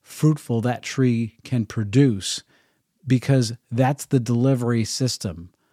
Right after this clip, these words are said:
where all the nutrients from the earth are being delivered to the fruit that grows on the branches of the tree. And the same thing goes for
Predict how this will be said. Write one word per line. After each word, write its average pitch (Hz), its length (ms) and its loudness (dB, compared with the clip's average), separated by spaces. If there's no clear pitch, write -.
where 120 200 0
all 135 140 4
the 117 120 2
nutrients 120 800 2
from 123 380 0
the 107 280 -2
earth 117 520 2
are 117 100 0
being 113 260 2
delivered 107 840 0
to 110 580 0
the 110 120 -2
fruit 127 480 2
that 110 200 -4
grows 113 360 0
on 104 160 -4
the 98 80 -4
branches 101 600 -4
of 90 120 -8
the 92 100 -10
tree. 127 420 0
And 117 180 2
the 120 40 2
same 151 280 2
thing 131 180 6
goes 117 300 4
for 107 460 0